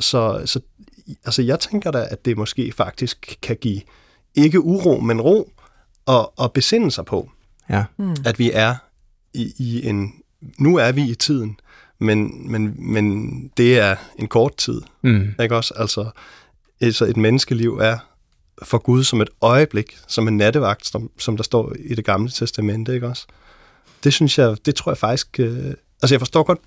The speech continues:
Speaker 2: Ja, ja.
Speaker 1: hvad, hvad du siger, men, men jeg, jeg, jeg tænker faktisk, at det måske kan, kan give os ro, ikke også? Fordi jeg
Speaker 2: Ja.
Speaker 1: tror, moderne mennesker er bange for døden.
Speaker 2: Ro som et, netop et lys i mørket kan, kan, kan være
Speaker 1: Ja.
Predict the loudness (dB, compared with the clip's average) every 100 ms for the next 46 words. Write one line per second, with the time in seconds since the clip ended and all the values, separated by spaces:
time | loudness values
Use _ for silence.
0 | _ 2 6 6 4 2 2 4 6 6
1 | 6 4 0 -4 -6 -4 -4 0 0 2
2 | 0 0 -4 0 0 0 -2 -2 -2 -6
3 | -8 -12 _ _ -10 -6 2 2 4 2
4 | 4 0 -2 -2 2 2 4 2 2 2
5 | 2 2 -2 -4 -4 -2 0 -2 -6 -6
6 | -8 -8 _ _ _ _ _ _ _ -8
7 | 2 2 2 2 4 2 -2 2 4 4
8 | 0 -2 0 0 0 -2 0 2 0 -4
9 | -6 -4 -4 -4 -4 -4 -6 -4 -2 0
10 | 0 -2 -4 -6